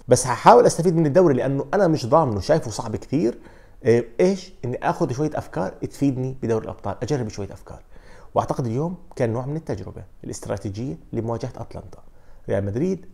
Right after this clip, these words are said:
على الأغلب حيدخل مع أتلانتا بأفضل خطة ممكنة عنده لو كان جاهز، عنده لاعبين يلعب أربعة ثلاثة ثلاثة،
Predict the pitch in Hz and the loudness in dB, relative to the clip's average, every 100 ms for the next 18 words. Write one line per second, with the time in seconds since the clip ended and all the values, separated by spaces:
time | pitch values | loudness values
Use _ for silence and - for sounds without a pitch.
0 | - 147 190 180 - 165 160 139 - - | -4 0 2 2 0 -4 -4 -6 -4 -4
1 | 156 156 127 139 127 - 143 - 120 123 | -2 -2 -2 -2 -2 -4 -4 0 0 0
2 | - 104 98 131 135 104 123 110 98 117 | -4 -4 -4 0 0 0 -2 -4 -2 -2
3 | 110 - 107 104 98 90 101 113 107 90 | -4 -8 -10 -6 -4 -4 -4 -4 -4 -6
4 | 104 - 87 - - - - | -6 -8 -8 -10 -12 -14 -16